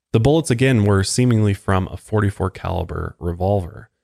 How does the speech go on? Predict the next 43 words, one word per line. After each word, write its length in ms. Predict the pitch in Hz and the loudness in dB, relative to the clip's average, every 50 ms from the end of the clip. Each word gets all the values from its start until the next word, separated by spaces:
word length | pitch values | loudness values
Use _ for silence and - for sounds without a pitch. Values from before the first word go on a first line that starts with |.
| _ _ _ _ - | _ _ _ _ -2
And 80 | - | -2
if 100 | 104 - | 0 0
you're 60 | - 131 | 2 2
not 160 | 147 151 135 | 2 0 0
familiar 340 | - 120 117 113 110 107 107 | 0 2 2 4 4 4 2
with 160 | 104 98 - _ | 2 0 0 _
firearms 460 | - 101 98 98 98 95 90 90 - | 0 0 2 2 0 0 -2 -6 -8
or 60 | 80 | -12
bullets, 400 | 78 - 101 98 95 95 - - | -6 -2 0 2 2 0 0 -4
a 60 | - | -12
forty-four 400 | - - 113 110 107 - - 98 | -4 0 2 2 2 2 0 -4
caliber 420 | - - 101 92 92 90 - - 90 | -4 -2 -2 0 0 0 -2 -2 -4
is 80 | 90 | -2
actually 380 | 92 92 - - - - - - - | -4 -6 -4 -4 -6 -6 -6 -8 -10
a 60 | - | -16
fairly 420 | _ _ - 95 95 95 95 92 | _ _ -2 0 0 0 -2 -4
large 400 | 92 92 92 92 90 90 90 92 - | -4 -2 -2 0 0 -2 -2 -4 -4
bullet. 300 | 90 90 87 90 85 - | -2 0 0 0 -2 -2
I 40 | - 90 | -2 -2
mean, 280 | 92 92 90 90 90 - _ _ _ _ _ _ _ _ _ | 0 0 0 -2 -4 -8 _ _ _ _ _ _ _ _ _
if 140 | 101 98 110 | 2 4 4
you 80 | 117 | 4
get 180 | 123 127 110 - | 6 4 4 4
shot 280 | - - 107 104 69 | 2 0 2 2 2
in 60 | 78 - | -2 -2
close 300 | - - 98 95 - - | 0 2 2 2 2 2
range 200 | 98 92 92 92 | 2 2 2 2
with 120 | 98 95 98 | 0 -4 -6
a 40 | - | -4
forty-four 380 | - 95 95 95 92 - 98 | -2 0 0 0 0 -2 -6
caliber 400 | 98 - - 95 92 92 95 95 | -6 -4 -2 -2 -2 -2 -2 -6
bullet, 320 | 95 101 95 95 98 92 - | -4 -2 -2 0 0 0 0
it's 160 | - 95 - | -2 -4 -2
gonna 200 | - 104 98 92 | 0 0 0 0
do 340 | 90 90 95 92 92 87 - _ _ _ | -2 -4 -6 -8 -8 -8 -10 _ _ _
serious 640 | - - - - - 120 123 120 104 95 95 - - | -6 -4 -4 -2 0 2 2 4 4 2 0 -2 -4
damage. 560 | - 87 90 90 92 90 87 90 - - - _ _ _ _ _ _ _ | -2 -2 0 0 0 0 0 -2 -6 -10 -10 _ _ _ _ _ _ _
I 100 | - - | -4 -2
mean, 160 | 92 85 87 90 | 0 2 2 2
it's 260 | 95 - - - - _ _ _ _ _ _ _ _ _ _ _ | 2 0 -2 -8 -10 _ _ _ _ _ _ _ _ _ _ _
meant 320 | 113 113 131 131 110 107 - | 2 2 4 4 2 0 0
to 160 | - 98 90 | 0 -2 -2
kill. 460 | - - - 85 82 82 - - - | 0 0 0 0 0 -2 -6 -10 -12